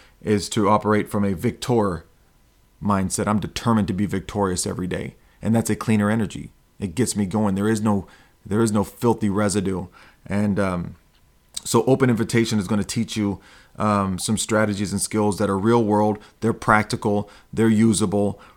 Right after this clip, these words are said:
I'm not talking about rubbing, uh, uh, you know, crystals on your forehead or, or, uh, anything like that. Uh, what I'm,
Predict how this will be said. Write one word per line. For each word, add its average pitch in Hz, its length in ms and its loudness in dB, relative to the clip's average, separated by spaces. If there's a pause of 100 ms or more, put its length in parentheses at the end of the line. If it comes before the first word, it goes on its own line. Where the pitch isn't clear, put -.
I'm 104 180 2
not 107 200 2
talking 120 260 2
about 110 180 6
rubbing, 107 460 2
uh, 104 120 0 (200)
uh, 113 60 0
you 101 160 0
know, 98 120 0
crystals 120 460 0
on 110 140 4
your 104 80 0
forehead 101 680 0 (300)
or, 104 240 0
or, 98 380 -2 (420)
uh, 98 140 -4
anything 113 360 2
like 107 220 0
that. 104 320 -2 (220)
Uh, 101 100 -4
what 110 220 0
I'm, 110 140 0